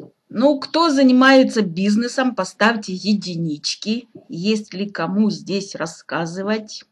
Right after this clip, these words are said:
Ставьте единички, у кого есть свой бизнес какой-нибудь, у кого есть что продавать. Мгм,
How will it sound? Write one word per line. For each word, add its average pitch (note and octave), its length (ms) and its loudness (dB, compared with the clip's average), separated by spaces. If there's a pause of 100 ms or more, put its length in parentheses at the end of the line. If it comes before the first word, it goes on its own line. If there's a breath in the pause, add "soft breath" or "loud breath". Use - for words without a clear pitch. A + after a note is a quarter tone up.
(200)
Ставьте F3 640 -6
единички, F3 720 -4
у A#3+ 140 -6
кого G3 340 -4
есть G3+ 440 -6
свой F#3 260 -6
бизнес E3+ 540 -12
какой-нибудь, F3+ 800 -10 (320)
у - 80 -16
кого F#3 260 -2
есть G3+ 300 -2
что - 240 -4
продавать. F3+ 680 -4
Мгм, E3+ 440 -6